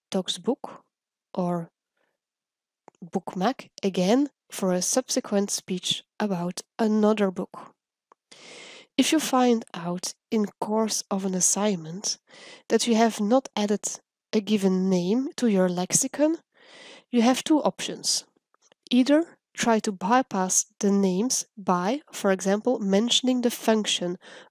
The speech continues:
of the person, for example, Donald Trump, the President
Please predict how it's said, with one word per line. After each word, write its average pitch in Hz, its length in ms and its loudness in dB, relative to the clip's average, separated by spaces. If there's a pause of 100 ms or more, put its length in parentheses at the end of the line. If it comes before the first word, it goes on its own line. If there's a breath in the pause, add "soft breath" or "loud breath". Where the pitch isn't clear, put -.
(120)
of 208 120 -2
the 202 100 2
person, 180 600 -2 (480)
for 180 200 -6
example, 254 640 0 (340)
Donald 180 360 -2
Trump, - 380 -4 (720)
the 185 100 0
President 214 560 0